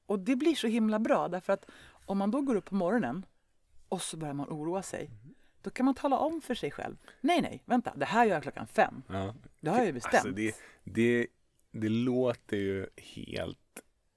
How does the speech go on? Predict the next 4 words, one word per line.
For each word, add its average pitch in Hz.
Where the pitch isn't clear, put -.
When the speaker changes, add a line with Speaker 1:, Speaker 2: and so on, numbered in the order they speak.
Speaker 2:
bananas, 95
men, 98
Speaker 1:
Mm. 82
Speaker 2:
men 98